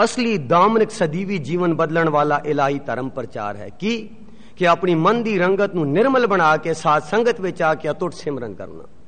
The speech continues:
ਇਹੀ ਪ੍ਰਚਾਰ ਹੈ ਇਲਾਹੀ ਪ੍ਰਚਾਰ, ਦਾਮਨਿਕ ਸਦੀ ਵੀ ਤਬਦੀਲੀ ਲਿਆਉਣ ਵਾਲਾ ਪ੍ਰਚਾਰ। ਇਸ ਤੋਂ ਇਲਾਵਾ ਹੋਰ ਪ੍ਰਚਾਰ ਇਤਨੇ ਕਾਰਗਰ ਸਿੱਧ ਨਹੀਂ ਹੋ ਸਕਦੇ। ਸੋ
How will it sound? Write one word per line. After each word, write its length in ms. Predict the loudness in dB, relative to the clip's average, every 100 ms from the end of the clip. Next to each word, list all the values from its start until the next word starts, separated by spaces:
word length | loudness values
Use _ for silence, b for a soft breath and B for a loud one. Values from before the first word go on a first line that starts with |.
| b b -2
ਇਹੀ 240 | 2 2
ਪ੍ਰਚਾਰ 520 | 2 -2 0 2 2 2
ਹੈ 420 | -2 -4 -4 B B B B -18 -18 -18 -8 -2
ਇਲਾਹੀ 380 | 4 6 4 0
ਪ੍ਰਚਾਰ, 600 | -2 -2 0 0 0 -4 B B -6
ਦਾਮਨਿਕ 460 | 2 4 4 2 0
ਸਦੀ 380 | -2 -2 0 -2
ਵੀ 340 | -2 -4 -8 B B B -4
ਤਬਦੀਲੀ 440 | -2 0 0 2
ਲਿਆਉਣ 280 | 2 2 0
ਵਾਲਾ 280 | -2 -2 -4
ਪ੍ਰਚਾਰ। 420 | -8 -12 -12 -16 -16 -18 -20 -18 -6
ਇਸ 160 | -4 -2
ਤੋਂ 140 | 0
ਇਲਾਵਾ 380 | 2 4 4 4
ਹੋਰ 220 | 2 -2
ਪ੍ਰਚਾਰ 560 | -2 -4 -2 0 0 -2 -8 B B
ਇਤਨੇ 280 | -6 0 -2
ਕਾਰਗਰ 440 | 2 2 2 0
ਸਿੱਧ 240 | -4 -6 -4
ਨਹੀਂ 200 | -4 -4
ਹੋ 80 | -6
ਸਕਦੇ। 360 | -12 -18 -18 -20 -20 -20 b b
ਸੋ 420 | 2 4 4 0